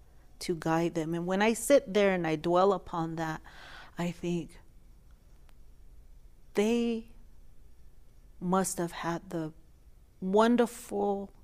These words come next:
foresight to say, "I'm willing to imbue this place with everything, my thought, my prayer, my song, that I leave it here for them, even though I have not seen that generation." And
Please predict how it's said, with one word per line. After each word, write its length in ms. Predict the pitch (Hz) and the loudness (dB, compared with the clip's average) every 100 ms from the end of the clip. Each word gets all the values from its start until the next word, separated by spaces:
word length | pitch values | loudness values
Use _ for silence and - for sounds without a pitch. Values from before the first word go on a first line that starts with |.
| - - - | -20 -20 -20
foresight 880 | - - 190 190 - - 143 139 - - - - - - - - - - | -4 4 6 6 0 -4 -4 -6 -10 -20 -20 -20 -20 -20 -20 -20 -20 -8
to 120 | 170 | -6
say, 200 | - 165 | -2 -2
"I'm 180 | 165 170 | 0 2
willing 400 | 196 262 285 254 | 4 6 6 4
to 360 | - 196 190 185 | 0 2 2 2
imbue 460 | 175 170 170 196 214 | 0 0 0 0 0
this 240 | 190 - | 0 -2
place 480 | - 185 175 - - | -4 -2 -2 -2 -4
with 180 | 151 - - | -6 -4 0
everything, 800 | 190 180 185 185 - 160 160 | 0 0 -6 -6 -6 -8 -8
my 180 | 156 156 - | -10 -12 -8
thought, 440 | - 185 180 - | 2 4 2 -2
my 220 | 170 156 - | -6 -6 -8
prayer, 320 | - 180 180 | -4 -2 0
my 240 | 180 175 170 | -4 -8 -8
song, 520 | - - 175 180 196 - - - - - | -8 -6 -6 -6 -10 -16 -20 -20 -18 -2
that 120 | 180 | 0
I 140 | 165 160 | 2 0
leave 420 | 170 196 233 226 | 0 2 4 6
it 140 | 226 | 4
here 340 | - 190 185 185 | 2 0 0 0
for 280 | - 175 | 0 0
them, 340 | 170 170 170 165 | 2 0 0 -2
even 420 | 175 185 185 180 | -4 -2 -2 0
though 180 | 175 170 | 0 2
I 120 | 170 | 2
have 300 | 170 170 170 | 0 -2 0
not 280 | 175 175 - | 2 2 0
seen 340 | - 190 180 | -6 -4 -2
that 220 | 170 156 156 | -2 -4 -4
generation." 800 | 160 160 156 156 160 - 151 - - - - - - - - - - - | -4 -2 -2 -2 -2 -6 -8 -12 -20 -20 -20 -20 -20 -20 -20 -20 -20 -10
And 640 | - 170 165 160 160 160 | -2 0 0 -2 -6 -10